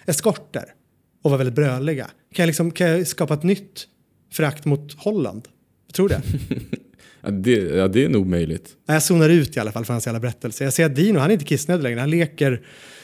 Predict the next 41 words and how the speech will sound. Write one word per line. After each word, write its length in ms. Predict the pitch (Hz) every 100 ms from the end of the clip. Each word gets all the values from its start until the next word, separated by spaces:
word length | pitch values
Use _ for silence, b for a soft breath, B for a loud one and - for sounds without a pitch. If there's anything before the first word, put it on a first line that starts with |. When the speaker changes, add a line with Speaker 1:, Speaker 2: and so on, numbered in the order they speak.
| -
Speaker 1:
han 80 | 165
sitter 120 | 180
på 80 | 160
huk 280 | 175 170 -
i 60 |
repan 360 | 139 135 - 151
med 40 | 135
en 40 |
så 80 | 135
här 80 | 139
leksaksbil 680 | 131 - 123 - 185 127 123
och 80 |
leker 320 | 135 139 127 135
med 40 |
några 120 | 127
så 100 | 117
här, 140 | 131 123
det 220 | 131 151
har 60 | 143
kommit 320 | 143 135 147
en, 260 | 131 127 120 b b -
någon, 220 | 160 180
eh, 240 | - 98
typ 180 | 147 143
tio 240 | 156 135
kineser 420 | 123 156 151 - 117
som 140 | 120
ska 400 | - 120 117 123
checka 260 | - 127 127
in. 140 | 113
Väldigt 180 | 123 120
vänliga 440 | 151 131 131 151
kineser, 460 | 143 113 101 90 -
apropå 420 | 117 - - 107 101 b b b _
vad 160 | 117
jag 240 | 107 101 -
t-, 120 | 156 -
tidigare 260 | 123 117
har 40 | 98
sagt. 340 | 107 - - B B B B B
Och 540 | - 147 139 143 147